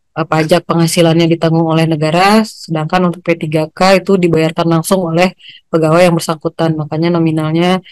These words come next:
agak lebih besar itu karena ada selisih pajak yang harus dibayarkan oleh P tiga K nanti setelah diterima penghasilannya.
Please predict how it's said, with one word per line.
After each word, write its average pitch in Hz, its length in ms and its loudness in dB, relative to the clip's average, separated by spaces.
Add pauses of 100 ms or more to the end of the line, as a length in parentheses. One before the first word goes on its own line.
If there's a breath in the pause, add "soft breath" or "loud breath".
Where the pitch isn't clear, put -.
(280 loud breath)
agak 156 320 -2
lebih 151 240 0
besar 190 160 0
itu 175 160 -2
karena 170 400 0
ada 156 320 -2
selisih 156 400 -2
pajak 165 400 0
yang 165 160 -2
harus 165 160 -4
dibayarkan 160 480 -2
oleh 165 160 0
P 160 160 -6
tiga 156 320 -8
K 165 320 -2
nanti 151 560 -4
setelah 160 320 -4
diterima 156 400 -2
penghasilannya. 151 880 -4